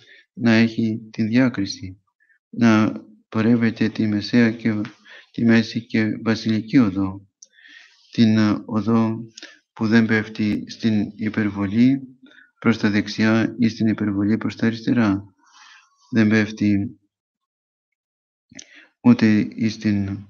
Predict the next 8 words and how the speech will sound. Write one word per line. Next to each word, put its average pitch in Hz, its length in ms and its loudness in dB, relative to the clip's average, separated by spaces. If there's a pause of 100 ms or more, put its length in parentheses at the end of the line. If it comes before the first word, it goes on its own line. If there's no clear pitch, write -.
(480)
υπερβολική 104 1080 2 (420)
νηστεία, 123 800 4
ούτε 107 340 2
εις 104 340 -2
την, 101 280 0 (840)
α, 104 140 -2
α, - 420 -2
άμετρη 104 800 2